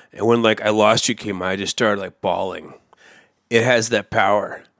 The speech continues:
Also, uh, I think probably the song Canadian Girl is the second best Walkman song. That's, like, a kind of song that almost feels like it could be on, like, a jukebox in a bar somewhere, almost like Cat Power could have covered it. It's got, like,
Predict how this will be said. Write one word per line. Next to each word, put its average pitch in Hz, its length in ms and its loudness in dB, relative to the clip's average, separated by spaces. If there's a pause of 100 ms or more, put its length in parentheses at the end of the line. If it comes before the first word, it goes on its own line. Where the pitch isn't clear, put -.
(360)
Also, 120 480 4
uh, 107 260 4
I - 40 -12
think 117 240 0
probably 139 320 2
the 113 80 -6
song 120 240 2
Canadian 139 540 2
Girl 135 520 4 (300)
is - 160 -12
the 101 260 -10
second 135 380 0
best 156 240 2
Walkman 170 340 -4
song. 196 460 2 (600)
That's, - 280 0
like, 117 640 0 (500)
a - 60 -18
kind 139 320 -2
of 110 80 0
song 131 420 4
that 107 160 4
almost 120 380 2
feels 127 280 2
like 110 140 4
it - 60 -18
could 101 160 -8
be 117 160 2
on, 113 100 2
like, 107 160 -6
a 95 60 -14
jukebox 120 640 2
in 101 80 -10
a 90 40 -12
bar 107 300 2
somewhere, 107 460 -2
almost 104 260 -2
like 95 180 -8
Cat - 300 -2
Power 110 320 0
could - 160 -14
have 101 140 -12
covered 104 340 -2
it. 101 180 -4
It's - 200 -12
got, 107 240 -8
like, 101 260 -16